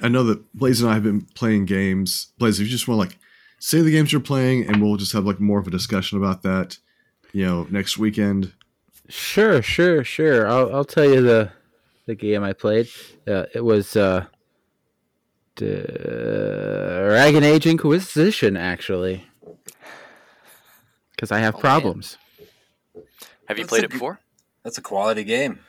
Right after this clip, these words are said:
Speaker 2: I have played, uh, a little bit of it before, and, yeah, I bounced off of it pretty hard. But, um, I have problems, and so here I am playing the game again.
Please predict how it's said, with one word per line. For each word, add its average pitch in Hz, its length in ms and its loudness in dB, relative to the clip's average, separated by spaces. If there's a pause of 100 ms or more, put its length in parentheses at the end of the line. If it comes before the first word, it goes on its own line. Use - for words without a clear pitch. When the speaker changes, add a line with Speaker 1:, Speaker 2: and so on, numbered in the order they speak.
(920)
Speaker 2:
I 117 260 2 (200)
have 117 460 2
played, 107 420 6
uh, 98 640 2
a 95 100 -4
little 101 260 2
bit 98 140 2
of 98 80 2
it 98 220 0 (220)
before, 95 640 0 (220)
and, 92 540 -2 (380)
yeah, 107 240 -6 (160)
I 110 100 2
bounced 107 320 2
off 104 160 2
of 101 100 -4
it 104 160 -2
pretty 110 460 0
hard. 117 400 2 (1300)
But, 98 340 -4
um, 90 420 -4 (1400)
I - 40 -8
have 78 180 -8
problems, 98 520 -4
and 95 140 -6
so 87 280 -6
here 90 240 -6
I 95 80 2
am 90 320 -4 (140)
playing 87 280 -10
the 90 80 -8
game 87 200 -6
again. 139 260 -4